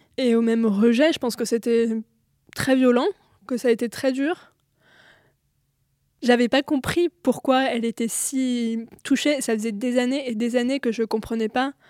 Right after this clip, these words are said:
Je comprenais pas pourquoi elle avait tant de honte sur le sujet, pourquoi. Et, hum,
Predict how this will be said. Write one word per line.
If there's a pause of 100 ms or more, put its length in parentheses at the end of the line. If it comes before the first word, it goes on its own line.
(220)
Je
comprenais
pas
pourquoi
elle
avait
tant
de (100)
honte
sur
le
sujet,
pourquoi. (760)
Et,
hum,